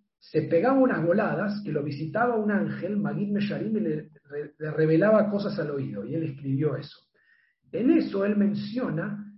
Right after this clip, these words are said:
el pan de la vergüenza. ¿Qué es el pan de la vergüenza? Dice así, Beoreinai, aquel, eh, aquel que come ese pan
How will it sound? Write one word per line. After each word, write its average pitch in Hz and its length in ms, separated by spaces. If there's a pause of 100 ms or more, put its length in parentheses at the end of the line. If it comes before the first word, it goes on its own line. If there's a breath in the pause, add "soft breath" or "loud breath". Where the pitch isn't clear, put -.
(360)
el 160 240
pan 254 260
de 220 60
la 165 120
vergüenza. 151 800 (960)
¿Qué 320 200
es - 120
el 170 180
pan 214 180
de 180 60
la 143 100
vergüenza? 147 760 (1700)
Dice - 320
así, - 440 (760)
Beoreinai, 143 680 (1700)
aquel, 285 720 (1120)
eh, 139 640
aquel 240 400
que 208 180
come 110 600 (460)
ese 202 340
pan 147 580